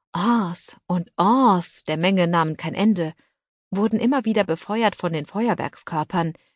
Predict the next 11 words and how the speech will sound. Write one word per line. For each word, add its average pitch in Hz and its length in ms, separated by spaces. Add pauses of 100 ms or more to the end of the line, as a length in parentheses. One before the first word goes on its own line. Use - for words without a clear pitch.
(260)
die 165 140
strahlend, 196 640 (240)
pfeifend 240 500
und 160 180
knallend 190 480
ans 151 200
Firmament 165 500
schossen 190 500 (440)
und 175 180
farbensprühend 185 760
zerplatzten. 196 800